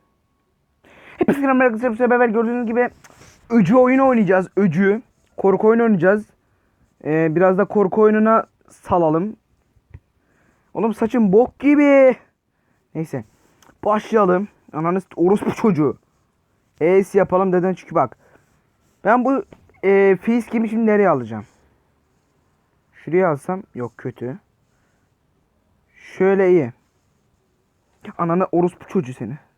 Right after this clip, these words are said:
Al şunu. Al. Neden? Çünkü buradan haritayı ananı satayım. Ve bak şimdi nereden başlayalım? Şuraya bir dön.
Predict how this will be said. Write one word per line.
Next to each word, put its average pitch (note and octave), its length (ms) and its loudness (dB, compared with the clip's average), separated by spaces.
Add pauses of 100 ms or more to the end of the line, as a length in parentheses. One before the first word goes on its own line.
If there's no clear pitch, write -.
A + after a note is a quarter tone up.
(100)
Al D#3+ 140 -6
şunu. D#3+ 240 -10 (1080)
Al. E3 160 -8 (1400)
Neden? G#3 220 -2
Çünkü A#3 320 -4
buradan G3 340 -2
haritayı F#3+ 480 -4
ananı E3+ 260 -8
satayım. - 280 -18 (1700)
Ve G#3 120 0
bak A3 140 -2
şimdi A3+ 240 -4
nereden B3+ 300 0
başlayalım? F3+ 400 -2
Şuraya A#3+ 300 0
bir G#3+ 60 -6
dön. G#3+ 220 0